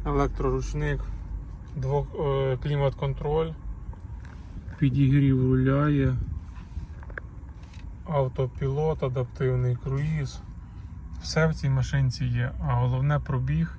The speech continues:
і стан, вона не фарбована, вся ціленька. Кого цікавить, дзвоніть, приїжджайте на огляд, ціна шістнадцять тисяч доларів з сертифікатом.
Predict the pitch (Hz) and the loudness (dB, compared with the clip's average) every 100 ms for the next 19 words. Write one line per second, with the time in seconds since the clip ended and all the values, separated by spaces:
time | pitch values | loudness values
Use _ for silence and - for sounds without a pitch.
0 | - 151 135 - - 127 123 127 131 127 | -6 -2 -2 -2 -2 0 2 0 0 0
1 | 139 - 131 123 131 123 120 117 113 123 | -2 -4 -4 -2 0 0 0 -2 -2 -4
2 | - - 139 127 131 123 120 123 - 131 | -6 -2 0 0 0 0 -2 -4 -4 -2
3 | 135 - 151 151 139 127 - - - - | -2 -4 -2 -2 -2 -4 -8 -10 -10 -8
4 | - - - 127 120 135 147 - 131 87 | -8 -8 -4 0 4 4 4 2 4 4
5 | 65 62 64 64 65 62 62 - 127 127 | 4 4 4 4 4 4 4 2 2 2
6 | 67 127 117 135 127 127 135 123 135 120 | 2 0 0 0 0 -2 -2 -2 -2 -2
7 | 135 135 127 120 117 127 127 131 131 120 | 0 2 2 2 0 0 0 0 -2 -2
8 | 127 127 - 64 | -2 -2 -2 -4